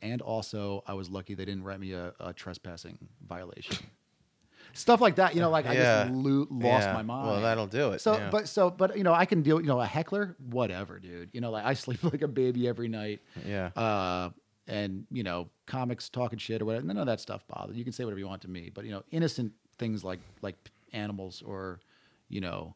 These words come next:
Speaker 2: That's a good
Speaker 1: my
Speaker 2: reason to be mad, I think.
Speaker 1: Right. You know.
Speaker 2: Yeah. If you don't mind, I wanna go back and find out a little bit about, uh, about you.
Speaker 1: Sure.
Speaker 2: S-, so I know you grew up in New York.
Speaker 1: Yep.
Speaker 2: And, uh, and you moved out to Texas, but, uh, I don't know anything from what happened in between.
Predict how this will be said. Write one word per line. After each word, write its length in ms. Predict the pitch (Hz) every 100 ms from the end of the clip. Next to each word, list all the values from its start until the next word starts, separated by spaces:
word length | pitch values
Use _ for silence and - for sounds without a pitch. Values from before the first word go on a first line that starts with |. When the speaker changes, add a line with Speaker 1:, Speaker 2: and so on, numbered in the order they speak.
| -
Speaker 2:
That's 180 | 359
a 40 | 190
good 140 | 180
Speaker 1:
my 60 | -
Speaker 2:
reason 220 | 165 135
to 40 | 123
be 120 | 113
mad, 360 | 110 120 101
I 120 | 95 95
think. 260 | 95 90 165
Speaker 1:
Right. 240 | 311 - - _ -
You 100 | 139
know. 80 | 117
Speaker 2:
Yeah. 220 | 101 92 98 _ _ _ _
If 120 | - 139
you 60 |
don't 180 | 160 151
mind, 260 | 143 143 113
I 40 |
wanna 200 | 117 117
go 120 | 120
back 360 | 104 123 120 -
and 120 | 104
find 240 | 113 110
out 120 | 110 104
a 40 |
little 180 | 104 104
bit 140 | 104 101
about, 420 | 95 101 98 95 -
uh, 400 | 98 95 92 90 90 _ _ _ _ -
about 300 | 90 101 92
you. 320 | 123 151 95 -
Speaker 1:
Sure. 320 | - 156 185
Speaker 2:
S-, 140 | - -
so 260 | - 117 113
I 60 |
know 100 | 139
you 120 | 151 120
grew 240 | 127 135
up 160 | 123 110
in 120 | 110
New 60 |
York. 460 | 104 104 92 101 -
Speaker 1:
Yep. 220 | 101 104 - _ _ _ -
Speaker 2:
And, 380 | 101 101 98 98
uh, 280 | 98 98 90
and 100 | 104
you 60 |
moved 260 | 104 117 107
out 180 | 107 98
to 80 | 101
Texas, 520 | - 95 - 90 - -
but, 180 | 98 95
uh, 140 | 95
I 80 | 101
don't 160 | 117 127
know 100 | 123
anything 380 | 120 107 104 101 - _
from 120 | 104
what 140 | 104 101
happened 320 | 104 - 95
in 100 | 98
between. 480 | 92 - 113 92